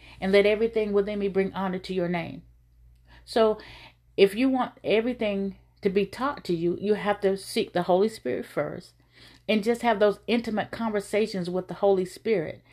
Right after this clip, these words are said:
and allow what he says be the governing, the governing force. Don't let, okay, the Holy Spirit will say something to you and then you say, "No,"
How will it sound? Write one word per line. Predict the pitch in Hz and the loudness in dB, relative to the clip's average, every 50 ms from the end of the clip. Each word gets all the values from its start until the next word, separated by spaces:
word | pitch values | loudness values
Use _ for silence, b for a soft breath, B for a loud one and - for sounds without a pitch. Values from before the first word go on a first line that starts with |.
| B B B B B B B B B - | B B B B B B B B B -6
and | - - 196 190 185 185 175 - - - | -2 0 2 2 2 2 0 -4 -6 0
allow | - 170 190 190 196 220 247 262 254 247 233 | 2 2 4 4 4 4 4 2 2 2 2
what | 226 196 190 226 269 - - | 2 2 2 2 2 0 -2
he | - - 254 269 285 | -4 -2 -2 0 -2
says | 269 - - 190 185 185 170 135 127 135 151 - - - _ _ _ _ _ _ _ _ _ _ _ _ _ _ _ _ _ - | -2 -2 -2 -2 0 0 -2 -4 -6 -8 -10 -12 -18 -20 _ _ _ _ _ _ _ _ _ _ _ _ _ _ _ _ _ 0
be | 180 208 220 | 2 4 6
the | 190 190 175 | 6 4 4
governing, | 160 170 202 220 214 208 202 185 185 185 185 _ _ _ _ _ _ _ - | 6 6 6 6 4 2 0 -2 -4 -4 -6 _ _ _ _ _ _ _ -2
the | - 190 190 | 0 0 2
governing | 170 196 220 220 214 202 180 180 | 4 4 4 4 2 0 -2 -4
force. | 175 - - 247 220 156 151 165 - B B B B B B B B B - 165 | -4 -4 -2 -2 0 -2 -4 -6 -12 B B B B B B B B B -4 2
Don't | 170 214 226 254 269 269 - - _ _ _ _ _ _ _ _ | 4 6 6 6 4 2 -2 -6 _ _ _ _ _ _ _ _
let, | - 180 196 214 196 151 - - - | -6 0 2 4 4 2 2 0 -2
okay, | 180 190 - 185 170 175 175 - | -4 -4 -2 -4 -6 -6 -6 -2
the | - 165 180 | -2 -2 0
Holy | - 233 247 254 254 240 | 2 4 4 4 4 0
Spirit | 233 - - 220 208 202 185 | -2 0 2 4 4 4 4
will | 170 160 | 2 -2
say | 170 - - 208 208 | -4 -2 0 0 0
something | 202 - 202 190 185 - 170 170 | 0 0 -2 -4 -2 -4 -6 -4
to | - 185 | -4 -4
you | 170 160 165 160 156 156 - | -2 -2 -2 -2 -2 -4 -4
and | 151 180 | -2 -2
then | 180 180 | 0 0
you | 185 | -2
say, | 180 - 165 165 | -2 -2 -2 0
"No," | 170 175 175 180 175 180 180 180 185 190 190 - - - | 0 -2 -2 -2 -2 -4 -4 -4 -6 -6 -6 -8 -10 -12